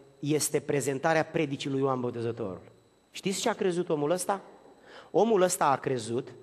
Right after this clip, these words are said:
că în generația lui, în generația lui,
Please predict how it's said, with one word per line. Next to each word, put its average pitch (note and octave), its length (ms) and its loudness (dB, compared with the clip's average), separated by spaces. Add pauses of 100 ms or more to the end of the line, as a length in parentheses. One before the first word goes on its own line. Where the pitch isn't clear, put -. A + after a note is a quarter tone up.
(340)
că E3+ 100 2
în D3 100 2
generația D#3 640 2
lui, C#3 260 2 (2000)
în C#3 200 2
generația D3+ 640 2
lui, C3+ 260 -2